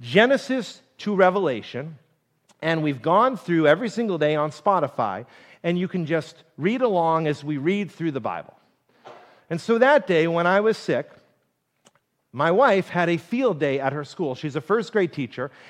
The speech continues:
and Ruby every year, as my four-year-old, she goes to the field day. So my wife called up my dad and said, "Hey, I would like you to bring Ruby to field day."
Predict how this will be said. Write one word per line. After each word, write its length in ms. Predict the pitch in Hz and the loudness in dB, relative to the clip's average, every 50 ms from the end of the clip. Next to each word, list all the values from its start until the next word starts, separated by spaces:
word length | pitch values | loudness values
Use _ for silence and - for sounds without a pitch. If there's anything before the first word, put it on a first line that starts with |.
| - - - | -18 -6 -2
and 180 | 190 202 208 247 | 0 0 2 2
Ruby 300 | 302 330 320 294 254 226 | 2 2 2 6 6 6
every 260 | 214 180 214 226 208 | 6 6 2 0 0
year, 260 | 165 139 139 156 202 | 0 0 2 2 2
as 120 | 208 - | 0 0
my 120 | 170 180 156 | -2 -4 -4
four-year-old, 580 | - - - 180 175 170 180 202 214 233 - | -4 -4 -2 0 2 4 4 4 4 2 0
she 180 | - - 226 226 | -2 -4 -4 -2
goes 600 | 180 175 240 240 220 202 196 202 214 - - - - - - - _ _ - | 2 2 4 4 6 4 4 2 2 -2 -6 -18 -20 -20 -20 -20 _ _ -6
to 160 | - 208 220 | -2 0 0
the 80 | 196 196 | -2 -2
field 340 | - - 262 285 254 147 117 | -4 -2 2 2 2 2 0
day. 200 | 104 95 92 - - | -6 -12 -12 -16 -8
So 160 | - 170 175 | -2 -2 2
my 160 | 185 190 202 | 2 4 4
wife 340 | 202 208 233 277 320 208 - | 6 6 6 6 4 0 -4
called 260 | - 180 185 180 180 | -4 0 0 2 2
up 140 | 190 214 220 | 2 0 0
my 180 | 214 220 214 | 0 0 0
dad 400 | 175 143 113 104 104 143 170 175 - - _ _ _ _ _ _ _ _ _ - - - - - _ - | 0 0 0 -2 -4 -4 -6 -10 -16 -20 _ _ _ _ _ _ _ _ _ -20 -20 -20 -20 -20 _ -4
and 200 | - 190 196 - | -2 -2 -2 -2
said, 240 | - - 220 214 185 | -2 -2 0 0 2
"Hey, 360 | 175 254 269 196 123 101 - - - _ _ - - | 2 2 2 2 0 -2 -6 -16 -20 _ _ -8 -2
I 160 | 147 156 180 | 2 2 2
would 140 | 202 233 202 | 4 2 2
like 280 | 190 165 165 - - 165 | 2 2 0 -2 -4 -8
you 140 | 180 180 | -8 -8
to 200 | 165 - 170 165 | -8 -6 -8 -8
bring 440 | 131 120 135 135 131 131 139 156 151 - _ _ _ _ _ - | -6 -4 -4 -4 -4 -4 -6 -6 -10 -12 _ _ _ _ _ -6
Ruby 280 | 120 131 127 135 147 | -4 -2 -2 -2 -4
to 60 | 156 | -4
field 320 | 160 - 247 247 208 131 98 | -6 -6 -2 -2 -2 -2 -4
day." 200 | 98 85 - | -10 -16 -16